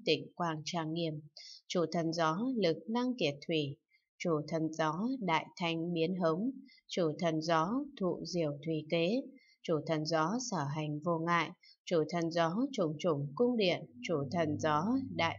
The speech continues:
quang phổ chiếu. Lại có vô lượng vô biên chủ thần gió. Chủ thần gió tức là thần quản lý gió. Gió có nhiều loại hình thái như gió nhẹ,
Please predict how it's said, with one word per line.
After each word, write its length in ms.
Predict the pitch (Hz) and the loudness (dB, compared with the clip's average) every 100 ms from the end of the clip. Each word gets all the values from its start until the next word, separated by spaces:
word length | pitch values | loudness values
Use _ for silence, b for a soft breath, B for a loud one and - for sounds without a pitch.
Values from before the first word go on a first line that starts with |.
| - | -2
quang 220 | 185 165 160 | 0 0 -2
phổ 160 | 165 143 | -4 -2
chiếu. 400 | 143 156 151 220 262 _ _ _ _ _ _ B B B _ | -2 0 0 -2 -6 _ _ _ _ _ _ B B B _
Lại 240 | 175 151 143 | 0 2 2
có 420 | 175 160 185 240 208 | 4 4 4 0 4
vô 140 | 180 | 4
lượng 220 | 175 180 175 | 4 0 2
vô 200 | 180 175 | 2 2
biên 320 | 185 180 170 175 | 2 0 0 -4
chủ 120 | 185 156 | -2 -2
thần 200 | 156 151 | 0 -2
gió. 380 | 147 156 156 214 269 _ _ _ _ | -2 -2 -2 -4 -10 _ _ _ _
Chủ 200 | 196 156 | 0 2
thần 220 | 165 156 156 | 2 0 0
gió 360 | 156 156 208 262 - | 0 0 0 -6 -2
tức 120 | 277 277 | 0 2
là 240 | 208 160 - | 2 2 2
thần 280 | 165 156 156 | 0 0 0
quản 200 | 143 143 | -2 -2
lý 120 | 170 | -4
gió. 440 | 175 156 165 240 262 - | 2 2 4 0 -6 -14
Gió 420 | 175 165 160 208 240 | -2 0 0 -2 -2
có 100 | 190 | -2
nhiều 540 | 233 240 185 156 156 151 | 0 2 2 2 -2 -4
loại 280 | 175 160 156 | 0 2 2
hình 380 | 160 147 143 143 - | 0 0 -4 -6 -14
thái 340 | - 170 165 185 247 B B B B B | -2 2 2 2 -8 B B B B B
như 420 | 196 180 175 170 | 4 6 6 4
gió 380 | 165 170 165 202 | 2 2 2 2
nhẹ, 380 | 262 233 190 156 | 2 2 2 0